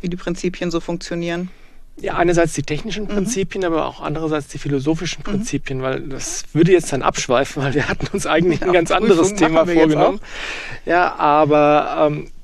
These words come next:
Speaker 2: die Judo-Prinzipien oder das, dieser philosophische Unterbau, der dem Judo zugrunde liegt, ist ja was, was tatsächlich jedem helfen könnte, wenn man den im reellen Le-, oder im Leben außerhalb der Judomatte ein bisschen mehr umsetzen würde. Aber das haben wir schon mal angesprochen, das
Speaker 1: Genau.
Speaker 2: machen wir vielleicht noch mal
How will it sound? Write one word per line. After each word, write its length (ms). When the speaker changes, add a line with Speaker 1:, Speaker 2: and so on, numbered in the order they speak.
Speaker 2:
die 140
Judo-Prinzipien 1120
oder 140
das, 260
dieser 220
philosophische 600
Unterbau, 520
der 100
dem 140
Judo 240
zugrunde 580
liegt, 380
ist 180
ja 180
was, 300
was 220
tatsächlich 760
jedem 460
helfen 480
könnte, 400
wenn 140
man 100
den 140
im 160
reellen 560
Le-, 100
oder 140
im 100
Leben 380
außerhalb 420
der 100
Judomatte 540
ein 100
bisschen 300
mehr 160
umsetzen 540
würde. 180
Aber 140
das 160
haben 80
wir 100
schon 140
mal 100
angesprochen, 540
das 100
Speaker 1:
Genau. 160
Speaker 2:
machen 80
wir 80
vielleicht 320
noch 160
mal 180